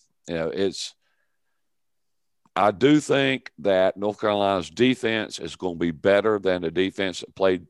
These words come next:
Virginia Tech last year. And, and I don't think North,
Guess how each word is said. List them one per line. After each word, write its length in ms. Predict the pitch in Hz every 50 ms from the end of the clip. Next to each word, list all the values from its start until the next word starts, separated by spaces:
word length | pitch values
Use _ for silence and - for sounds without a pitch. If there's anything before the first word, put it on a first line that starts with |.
| _ _
Virginia 420 | - 76 80 - 98 98 98 92 85
Tech 320 | - 101 90 78 - -
last 440 | 80 87 92 92 95 107 - - -
year. 360 | 107 104 104 107 117 113 - _ _ _ _ _ _ _ _ _ _ _ _ _ _ _ _ _ _ -
And, 240 | - 87 92 90 - -
and 240 | 78 87 92 90 90
I 220 | 90 90 92 92 90 80 - _ _ _ _ _ _ _ - 85 80
don't 340 | 80 113 123 135 110 104 -
think 320 | 120 113 113 107 95 -
North, 280 | 90 104 104 104 98